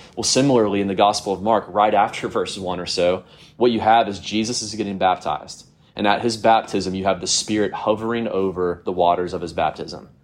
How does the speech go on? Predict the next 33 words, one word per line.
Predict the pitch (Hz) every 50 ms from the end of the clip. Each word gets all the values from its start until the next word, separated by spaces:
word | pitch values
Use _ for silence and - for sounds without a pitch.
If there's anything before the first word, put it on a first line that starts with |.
| _ _ _ _ _ - -
In | - 110 113
Genesis, | 110 123 123 127 143 143 - 151 147 151 151 - - - - - -
it | -
is | 110 104 92
God's | 90 87 107 104 110 113 113 113 110
inaugural | - 107 104 98 101 101 104 113 110 110 113 113 107
sign | - - - 101 101 107 107 110 107
of | - 101 -
creation. | - - - 98 90 87 85 85 - - 80 78 76 71 - - _ _ -
In | 104 98 98
Mark, | 101 107 110 120 127 135 - -
it | 117 107
is | 107 104 92
God's | 87 - 104 104 104 104 101 104
inaugural | 95 90 92 95 95 95 101 107 101 104 110 104 98
sign | - - 104 95 98 98 98 95
of | - 101 95
Jesus' | 87 92 101 104 107 101 - - 107 92 82 - -
new | 104 101 101 104 110 107
creation | 101 - - 101 87 78 85 - - 87 80
that | - 90
he's | 85 76
making. | 87 80 82 80 76 - - - _ _ _ _ _ _ - - -
The, | - 120
the, | - - 151 160 170 214 104
the, | 120 120 117 - - -
the, | 110 123 113 113
the | 113 127
first | 113 - - 147 151 160 151 - -
words | 117 110 117 131 143 160 170 156 131 110 110 98
even | 107 101 87 87 78 - - - _ - - - -
of | - 117 110 98
Ge-, | 123